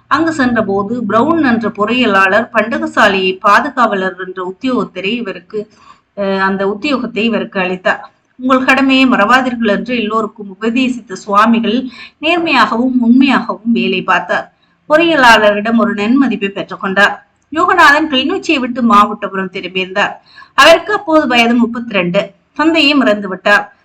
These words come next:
தாயை எட்டு வயதில் இழந்தார். தந்தையை வாலிப வயதில் இழந்தார். ஆனால் மாவட்ட கந்தன் கருணையை இழக்கவில்லை. கீரிமலையிலும் மாவட்டபுரத்திலும் மாறி மாறி வசித்தார்.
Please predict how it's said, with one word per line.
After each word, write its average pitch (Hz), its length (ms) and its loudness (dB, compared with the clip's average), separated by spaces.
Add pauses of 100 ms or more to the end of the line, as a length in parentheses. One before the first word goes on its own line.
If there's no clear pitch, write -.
(160)
தாயை 311 280 4
எட்டு 277 260 0
வயதில் 254 400 0
இழந்தார். 202 460 0
தந்தையை 233 440 4
வாலிப 226 400 2
வயதில் 190 420 -2
இழந்தார். 175 420 0 (180)
ஆனால் 214 480 2 (280)
மாவட்ட 247 760 2
கந்தன் 214 460 -4
கருணையை 202 560 -4
இழக்கவில்லை. 190 760 -2 (840)
கீரிமலையிலும் 294 720 4 (100)
மாவட்டபுரத்திலும் 233 800 0
மாறி 233 400 4
மாறி 190 300 2
வசித்தார். 190 520 -2